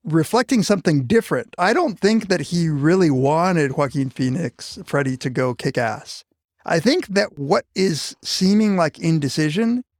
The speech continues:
is that throughout this whole movie, I think he's trying to figure out why he likes Freddy. And I think one of the things is that this guy has, his impulsiveness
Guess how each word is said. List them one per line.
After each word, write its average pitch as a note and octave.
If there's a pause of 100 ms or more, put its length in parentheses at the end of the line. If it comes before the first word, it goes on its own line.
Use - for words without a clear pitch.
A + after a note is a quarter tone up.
(100)
is F#3
that G3
throughout G3
this B3+
whole G#3+
movie, G#3 (360)
I -
think G3+
he's A#3+
trying B3
to G3+
figure E3+
out D#3+
why D3
he D3+
likes C#3+
Freddy. A#2+ (480)
And E3+
I E3
think G3
one D#3+
of G3+
the F#3
things E3+
is D3+
that C3+
this D#3
guy D#3
has, D#3+ (480)
his A3
impulsiveness A3